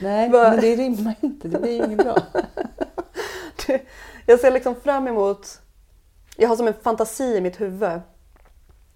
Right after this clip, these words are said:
Speaker 2: hur det kommer att gå till när du står med en slaktar, liksom, kniv.
Speaker 1: Jag tror inte det räcker med kniv på den här.
Speaker 2: Nej.
Speaker 1: För jag kommer ta ut den i, i grönsakslandet
Speaker 2: Ja.
Speaker 1: helt enkelt och ta fram en gigantisk yxa. Jag tror
Speaker 2: Jag
Speaker 1: jag
Speaker 2: ser
Speaker 1: får,
Speaker 2: liksom
Speaker 1: jag
Speaker 2: en
Speaker 1: tror jag måste kliva en med yxa.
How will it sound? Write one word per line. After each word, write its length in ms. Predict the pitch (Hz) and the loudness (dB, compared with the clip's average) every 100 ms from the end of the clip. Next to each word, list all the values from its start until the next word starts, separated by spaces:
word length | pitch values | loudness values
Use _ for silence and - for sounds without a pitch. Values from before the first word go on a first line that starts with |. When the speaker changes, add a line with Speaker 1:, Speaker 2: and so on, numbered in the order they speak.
| _ - | _ -4
Speaker 2:
hur 180 | 214 | 0
det 220 | 196 190 - | 2 0 -6
kommer 180 | 214 | -4
att 40 | 190 | -4
gå 80 | 190 | -4
till 340 | 247 214 185 | -2 -2 -2
när 120 | 180 | -6
du 300 | 170 165 175 - _ _ | -6 -6 -6 -12 _ _
står 160 | - | -8
med 120 | 190 180 | -4 -6
en 80 | |
slaktar, 1120 | 175 - - 220 - - - - 175 170 170 180 - - - | -6 -10 -4 -4 -4 -12 -12 -6 -4 -4 -6 -8 -14 -20 -18
liksom, 380 | - - 175 180 | -10 -6 -6 -8
kniv. 720 | - 247 233 208 160 175 180 _ _ - - _ _ - - | -6 -2 0 -2 -4 -8 -12 _ _ -20 -20 _ _ -18 0
Speaker 1:
Jag 200 | 139 139 | 0 2
tror 100 | 214 | 0
inte 140 | 185 | 0
det 120 | 156 | 0
räcker 280 | 151 151 147 | 0 -2 -6
med 120 | 147 | -8
kniv 240 | - 240 226 | -4 -2 -2
på 80 | - | -6
den 80 | - | -10
här. 180 | - 151 | -10 -4
Speaker 2:
Nej. 200 | 226 233 247 | 0 0 -2
Speaker 1:
För 60 | - | -6
jag 120 | 233 | -4
kommer 180 | 285 285 | -4 0
ta 140 | 262 | 2
ut 200 | 294 294 | 0 0
den 160 | 233 214 | -4 -4
i, 360 | 202 190 - | -2 -2 -2
i 40 | 190 | -4
grönsakslandet 760 | 202 196 - 185 175 320 285 | -6 -4 -6 -6 -6 -4 0
Speaker 2:
Ja. 60 | 226 | 2
Speaker 1:
helt 180 | 170 165 | 2 -2
enkelt 320 | 160 165 165 | -10 -10 -6
och 220 | 170 170 | -6 -6
ta 100 | 175 | -8
fram 240 | 175 165 | -10 -10
en 320 | 160 165 165 - - - - - | -10 -14 -16 -20 -20 -20 -20 -18
gigantisk 500 | 165 170 151 151 151 - | -10 -8 -8 -12 -14 -18
yxa. 380 | - - - - _ _ _ _ _ _ _ _ | -16 -16 -16 -18 _ _ _ _ _ _ _ _
Jag 80 | 185 | 0
tror 100 | 254 | 2
Speaker 2:
Jag 20 | |
Speaker 1:
jag 40 | 302 | 6
Speaker 2:
ser 60 | 247 | 8
Speaker 1:
får, 60 | |
Speaker 2:
liksom 160 | 226 233 | 8 8
Speaker 1:
jag 80 | 214 | 4
Speaker 2:
en 60 | |
Speaker 1:
tror 180 | - 311 | 4 2
jag 100 | 262 | 2
måste 200 | 220 220 | 0 -4
kliva 280 | 220 220 190 | -2 0 0
en 80 | 185 | -2
med 80 | 175 | -6
yxa. 300 | 175 - | -6 -8